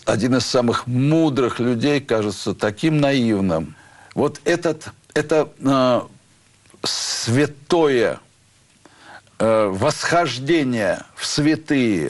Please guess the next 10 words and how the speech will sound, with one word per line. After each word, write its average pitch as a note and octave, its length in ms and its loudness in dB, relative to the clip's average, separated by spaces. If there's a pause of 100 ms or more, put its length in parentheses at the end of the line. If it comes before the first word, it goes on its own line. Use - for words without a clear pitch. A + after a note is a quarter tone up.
одного A#2 540 2
из, G#2 180 -2
конечно, G#2+ 420 -4
самых G#2 460 0
великих C3+ 540 0
русских - 440 -4
людей, G#2 580 0 (600)
Льва A#2+ 300 2
Николаевича G2 640 0
Толстого, D#2 760 -2